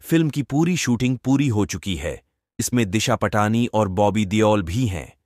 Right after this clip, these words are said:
हाल ही में पोस्ट प्रोडक्शन काम पूरी तेजी से शुरू हो चुका है, जिससे फिल्म की तैयारी में तेजी हुई है। फिल्म की पूरी टीम सहित सूर्या और निर्देशक शिवा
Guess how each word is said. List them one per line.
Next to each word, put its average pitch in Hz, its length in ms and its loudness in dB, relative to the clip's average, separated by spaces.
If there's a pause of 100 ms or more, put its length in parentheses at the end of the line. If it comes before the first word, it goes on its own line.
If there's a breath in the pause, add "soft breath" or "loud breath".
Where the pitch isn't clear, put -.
(220)
हाल 143 280 4
ही 120 200 2
में 98 280 0
पोस्ट 139 400 0
प्रोडक्शन 127 580 0
काम 113 360 2 (100)
पूरी 147 280 2
तेजी 120 380 2
से 120 160 0
शुरू 113 320 0
हो 101 160 0
चुका 95 320 -2
है, 101 200 0 (360 loud breath)
जिससे 127 280 -2
फिल्म 147 320 0
की 131 140 -2
तैयारी 104 520 0
में 117 160 2
तेजी 107 360 0
हुई 87 260 -2
है। 73 240 -8 (140)
फिल्म 156 240 4
की 143 140 -2
पूरी 156 380 2
टीम 120 420 0 (260 soft breath)
सहित 143 400 2
सूर्या 127 560 2
और 110 240 0
निर्देशक 104 640 0
शिवा 117 440 0